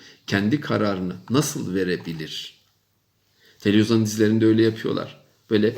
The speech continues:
enim konum geriliyor bir tane kadın. "Evladım, kendi kararlarını verebilecek yaştasın." diyor. Çok tehlikeli bir cümle. Ya sekiz yaşındaki çocuk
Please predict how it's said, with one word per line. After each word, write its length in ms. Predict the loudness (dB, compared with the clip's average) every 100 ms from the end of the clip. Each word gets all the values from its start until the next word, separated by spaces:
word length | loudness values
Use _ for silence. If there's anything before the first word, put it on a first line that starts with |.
| -8 -14 -2
enim 200 | 0 0
konum 300 | -2 -2 0
geriliyor 400 | 0 0 0 -2
bir 100 | -4
tane 280 | -6 -6 -6
kadın. 260 | -6 -6 -8 -12 -2
"Evladım, 480 | 0 2 2 0 -4 -12 -20 -2
kendi 280 | 0 0 0
kararlarını 480 | 0 2 2 0 2
verebilecek 480 | 2 2 0 -2
yaştasın." 500 | -4 -6 -8 -6 -4
diyor. 180 | -2 -4
Çok 300 | -4 -6 -6
tehlikeli 540 | -4 -4 -4 -6 -6 -8
bir 80 |
cümle. 340 | -8 -8 -8 -10 -16 -20 -20 -8 -2
Ya 160 | -2
sekiz 360 | 0 -2 -2 -4
yaşındaki 420 | -4 -4 -8 -8
çocuk 280 | -10 -10